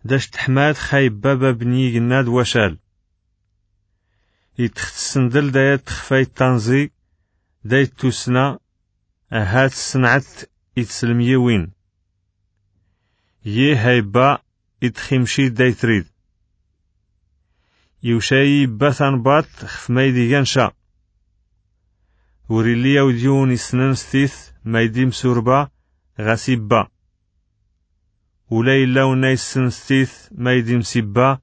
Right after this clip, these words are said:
غاسربا دوين نميرا وربا آتي السنعت. داي إبرم غريم حضرنا النس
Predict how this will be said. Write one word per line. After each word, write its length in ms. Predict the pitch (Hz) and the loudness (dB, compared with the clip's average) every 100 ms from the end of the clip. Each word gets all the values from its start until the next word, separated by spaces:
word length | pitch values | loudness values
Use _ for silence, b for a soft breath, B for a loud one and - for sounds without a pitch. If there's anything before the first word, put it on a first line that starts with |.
| _ _ _ _ _ - | _ _ _ _ _ -12
غاسربا 800 | 110 127 - 127 113 113 123 127 - _ _ _ _ | -2 0 2 2 2 2 2 0 -6 _ _ _ _
دوين 340 | 104 101 127 127 | -8 -2 0 2
نميرا 520 | 123 123 123 120 123 | 0 2 2 2 2
وربا 500 | 117 107 113 123 120 _ _ - | 2 2 2 2 0 _ _ -4
آتي 240 | 113 - 117 | -4 -2 -6
السنعت. 460 | - 117 101 101 - _ _ _ _ _ _ _ _ _ _ _ _ _ _ _ - | -2 0 2 0 -6 _ _ _ _ _ _ _ _ _ _ _ _ _ _ _ -14
داي 480 | 110 131 156 156 131 | 0 2 2 2 0
إبرم 400 | 123 123 151 139 | 0 0 0 0
غريم 280 | 123 139 123 | 0 0 -2
حضرنا 440 | 120 131 127 120 | 0 0 0 0
النس 480 | 117 127 143 - | 0 0 -2 -6